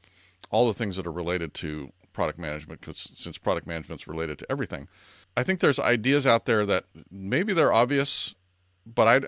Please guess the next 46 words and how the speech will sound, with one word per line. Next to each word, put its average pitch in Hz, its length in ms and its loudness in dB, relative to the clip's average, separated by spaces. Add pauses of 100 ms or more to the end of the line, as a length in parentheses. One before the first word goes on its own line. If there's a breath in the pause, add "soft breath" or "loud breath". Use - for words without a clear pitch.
I'm 120 80 0
not 123 180 2
finding 113 340 -2
them 92 160 -4
written 95 240 -6
down 92 300 0
anywhere 87 380 -2
or - 220 -4
illustrated 82 500 -6
anywhere. 80 420 -8 (460)
That's 123 200 -2
one 151 100 0
of 120 100 0
the 123 40 -4
things 110 120 -2
that 107 100 -2
I 98 120 4
do 98 280 -2
in 98 60 -2
the 85 60 -4
book, 113 220 0
actually, 87 280 -2
is 85 80 -6
I 85 80 -2
start - 280 -4
to 90 140 -4 (200 soft breath)
write 117 240 6
down 104 380 0 (260)
ideas 101 340 0
that, 98 160 0 (880 soft breath)
at 127 100 -4
least 170 280 2
to 151 80 0
me, 127 160 2
seem 107 260 -2
obvious. 101 400 -2
I 95 80 -4
don't 90 120 -8
know 98 60 -4
if 95 80 -8
they 92 120 -4
seem 90 220 -6
obvious 82 320 -4
to - 80 -10
everyone 82 300 -8
else, 82 220 -6